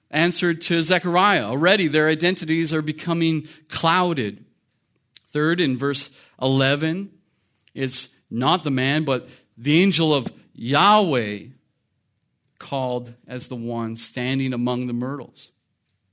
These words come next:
The angel of Yahweh is now being equated with the man.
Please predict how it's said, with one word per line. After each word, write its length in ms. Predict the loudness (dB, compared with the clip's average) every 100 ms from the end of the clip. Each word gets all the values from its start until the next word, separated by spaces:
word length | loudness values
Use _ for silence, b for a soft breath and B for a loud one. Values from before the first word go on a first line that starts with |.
| _ _ _ _ -2
The 140 | 2
angel 240 | 2 2
of 100 | 0
Yahweh 380 | 2 2 2 2
is 180 | 0 0
now 220 | 0 2
being 400 | 2 2 2 -2 B -8
equated 680 | -8 -6 -2 2 2 2
with 680 | -2 2 2 0 -4 -16 -20 -8
the 220 | 0 2
man. 580 | 4 4 2 -2 -8